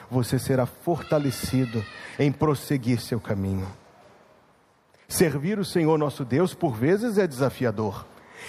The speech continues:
especialmente quando nós encontramos situações complexas, e estou me referindo aqui ao ministério de cada cristão que enfrenta oposição humana, mundana, satânica.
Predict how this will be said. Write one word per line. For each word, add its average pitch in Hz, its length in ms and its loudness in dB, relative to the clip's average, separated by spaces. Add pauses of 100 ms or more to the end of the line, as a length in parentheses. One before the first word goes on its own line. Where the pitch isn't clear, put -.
especialmente 196 760 2
quando 208 220 4
nós 202 200 4
encontramos 185 600 0
situações 190 960 0
complexas, 170 800 2
e - 20 2
estou 196 240 0
me 190 100 4
referindo 156 460 2
aqui 214 260 0 (220)
ao 180 160 6
ministério 208 720 2
de 190 100 -4
cada 240 400 2
cristão 214 540 0
que - 140 0
enfrenta 208 580 2
oposição 185 760 2
humana, 202 540 2 (640)
mundana, 220 720 4 (380)
satânica. 208 960 2